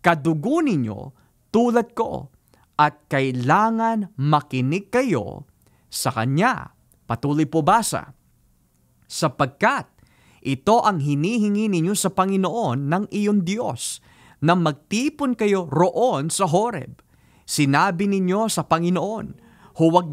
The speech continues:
huwag niyong iparinig sa amin ang boses niyo o ipakita ang naglalagablab na apoy dahil baka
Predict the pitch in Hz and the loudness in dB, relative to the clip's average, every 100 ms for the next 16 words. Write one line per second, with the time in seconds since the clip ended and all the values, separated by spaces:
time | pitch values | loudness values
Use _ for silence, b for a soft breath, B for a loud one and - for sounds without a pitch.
0 | 139 147 - _ - 160 170 147 151 269 | -4 -4 -6 _ 0 2 2 0 0 2
1 | 262 151 - 160 160 156 156 214 233 - | 0 -4 -4 -2 0 0 -2 -4 -6 -12
2 | - - 156 175 247 233 - - _ _ | -8 -2 0 0 0 -2 -8 -16 _ _
3 | _ _ _ _ _ - - 165 160 127 | _ _ _ _ _ -20 -2 0 0 0
4 | 170 262 - 202 - 175 127 113 - 185 | 2 2 0 -6 -4 -2 -2 -4 0 0
5 | 180 190 190 147 - 226 302 - 104 - | 0 -6 0 -2 -2 -6 -6 -4 -6 -6
6 | B B B B B _ 165 190 202 190 | B B B B B _ 2 2 0 -2
7 | 156 127 _ - 147 175 175 151 151 123 | -4 -8 _ -4 2 2 2 0 0 -2
8 | 123 139 262 - - 120 b b 147 170 | -6 0 0 0 -6 -16 b b 0 4
9 | - - 240 262 123 135 127 170 196 190 | 2 0 0 0 0 -4 2 2 4 0
10 | 151 120 202 233 139 143 | -2 0 0 2 0 -2